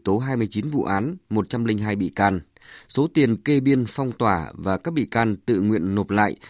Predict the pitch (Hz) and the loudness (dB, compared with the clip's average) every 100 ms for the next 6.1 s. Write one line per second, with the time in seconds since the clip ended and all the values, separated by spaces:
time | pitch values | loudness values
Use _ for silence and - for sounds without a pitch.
0 | - 98 104 101 98 110 - 107 113 92 | -8 0 2 2 2 0 0 2 4 2
1 | - 104 110 139 139 117 90 92 90 92 | 0 -2 -4 -4 -2 -2 -2 -2 -4 -4
2 | 87 95 82 - _ _ _ _ - - | 0 2 0 -6 _ _ _ _ -20 -20
3 | - 123 147 127 160 165 139 104 - 104 | -6 2 4 4 0 0 0 0 0 0
4 | 131 175 110 123 - 151 98 - 98 110 | 0 0 -2 -2 -2 0 0 0 0 0
5 | 170 - 123 117 101 113 156 117 - 110 | 0 -4 -2 0 0 -2 0 -2 2 2
6 | 101 | 2